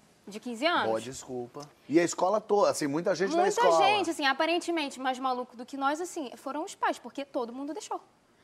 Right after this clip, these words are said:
Speaker 1: Então fomos. Tava todo mundo animado, ainda a gente teve que esperar um ano, né?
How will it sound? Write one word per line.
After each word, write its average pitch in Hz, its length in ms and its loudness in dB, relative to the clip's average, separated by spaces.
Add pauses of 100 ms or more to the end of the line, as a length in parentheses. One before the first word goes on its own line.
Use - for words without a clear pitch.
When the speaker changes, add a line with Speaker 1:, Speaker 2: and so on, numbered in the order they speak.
(460)
Speaker 1:
Então 453 280 -2
fomos. 294 520 0 (440)
Tava 294 180 2
todo 302 260 -2
mundo 302 180 -2
animado, 311 380 0
ainda 269 280 -2 (240)
a 254 80 -4
gente 233 160 -10
teve 226 120 -4
que - 60 -14
esperar 233 260 0
um 330 140 0
ano, 302 220 0
né? 269 200 -4